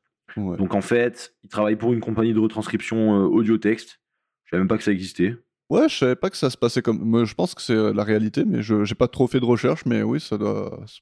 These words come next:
Speaker 1: passer un peu comme ça, hein. Le mec, il
Speaker 2: C'est un
Speaker 1: dicte
Speaker 2: peu
Speaker 1: son
Speaker 2: le, ouais.
Speaker 1: truc et l'autre, il retranscrit.
Speaker 2: C'est un peu le, le D-Siri des temps modernes, quoi.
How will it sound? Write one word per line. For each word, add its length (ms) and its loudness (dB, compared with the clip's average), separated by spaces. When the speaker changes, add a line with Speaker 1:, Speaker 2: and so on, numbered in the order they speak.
Speaker 1:
passer 220 -8
un 60 -4
peu 120 -6
comme 180 -4
ça, 120 -8
hein. 220 -8
Le 120 -8
mec, 220 -4
il 100 -6
Speaker 2:
C'est 120 2
un 60 2
Speaker 1:
dicte 140 6
Speaker 2:
peu 60 6
Speaker 1:
son 280 2
Speaker 2:
le, 60 0
ouais. 160 2
Speaker 1:
truc 100 -8
et 320 0
l'autre, 280 -4
il 60 -4
retranscrit. 540 -6
Speaker 2:
C'est 100 0
un 60 -2
peu 100 0
le, 280 2
le 260 -2
D-Siri 500 -2
des 160 2
temps 120 -2
modernes, 300 0
quoi. 200 -16